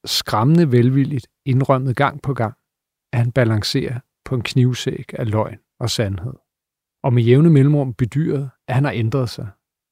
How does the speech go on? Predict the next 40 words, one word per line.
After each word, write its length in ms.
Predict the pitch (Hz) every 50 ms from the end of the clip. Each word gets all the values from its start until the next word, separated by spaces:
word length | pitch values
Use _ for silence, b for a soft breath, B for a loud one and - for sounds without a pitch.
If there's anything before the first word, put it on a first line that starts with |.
| _ _ _
Per 180 | - 127 123 117
Ulrik 320 | 117 123 123 120 117 107 -
Karpf 440 | - - 127 131 139 147 - - -
er 40 |
blevet 260 | 147 - - 120 113 -
kaldt 340 | - - 113 107 95 -
jetset-svindleren, 1000 | - 123 123 - - - 135 - - - - 120 110 104 107 104 104 101 101 98 - _ _ _ _ _ _ _ _ _
men 100 | 127 113
da 100 | - 123
han 160 | 104 113 131
onsdag 360 | - 143 170 170 - - 175
eftermiddag 640 | 123 131 120 - - 165 147 135 107 123 - - 117
fik 240 | - - 131 131 - - _
endnu 260 | - 135 135 156 160
en 160 | 151 123 117
af 80 | 131 123
sine 240 | - - 131 123 135
utallige 460 | 120 - - - 139 131 - 156 143
domme, 420 | 113 - 117 104 101 110 123 131 - _ _ _ _ _ _ _ _ _ _
havde 120 | - 127 131
han 80 | 123
skiftet 380 | - - - 120 - - 120 113
navn 280 | 113 123 127 117 151
til 160 | - - - 131
det 80 | 123
mere 220 | 117 117 117 127 135
jordnære 600 | 120 110 113 113 127 135 143 143 127 113 - 104 101 - _ _ _ _ _ _ _
Per 140 | - 117 120
Hansen. 540 | 101 - - 107 - - - - - - - _ _ _ _ _ _ _ _
Sune 240 | - - 139 123 107
Fischer, 320 | - 143 131 107 101 131
du 140 | - - 143
var 140 | 147 180 160
i 80 | 139
retten 400 | 117 - 113 104 110 - - 160
til 180 | 135 - 147 127
sagen, 360 | - - 131 - 113 143 131
der 80 | 131 135
foregik 680 | - - 127 123 131 123 - - 147 123 - - _ _
i 260 | 185 139 120 113